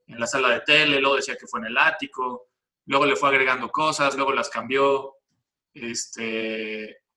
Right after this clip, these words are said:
y así hubo como muchísimas inconsistencias, y hubo una bastante interesante que platica Woody en su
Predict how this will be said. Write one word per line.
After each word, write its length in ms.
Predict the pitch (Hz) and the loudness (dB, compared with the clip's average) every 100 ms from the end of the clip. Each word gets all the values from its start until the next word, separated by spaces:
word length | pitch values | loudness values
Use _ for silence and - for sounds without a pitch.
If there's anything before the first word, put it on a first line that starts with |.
| _ _ _ | _ _ _
y 160 | - 127 | -8 -2
así 320 | 127 - 160 | 0 0 2
hubo 180 | 160 160 | 2 0
como 160 | 147 135 | -2 -6
muchísimas 460 | 131 147 156 147 | -8 -8 -6 -6
inconsistencias, 840 | 143 135 139 131 - 143 143 139 170 | -6 -8 -10 -8 -6 -4 -2 -4 -2
y 100 | 147 | -2
hubo 200 | 165 180 | -2 -4
una 440 | 165 175 170 165 | -4 -2 -2 -2
bastante 400 | 160 135 - 147 | -2 -4 -4 -8
interesante 460 | 156 139 - 139 139 | -6 -4 -4 -8 -8
que 80 | 123 | -8
platica 580 | 117 110 127 117 127 120 | -10 -10 -10 -4 -2 -2
Woody 460 | 120 120 123 123 | -4 -8 -8 -6
en 120 | 110 104 | -8 -10
su 720 | - 104 104 104 101 101 | -12 -12 -12 -12 -14 -16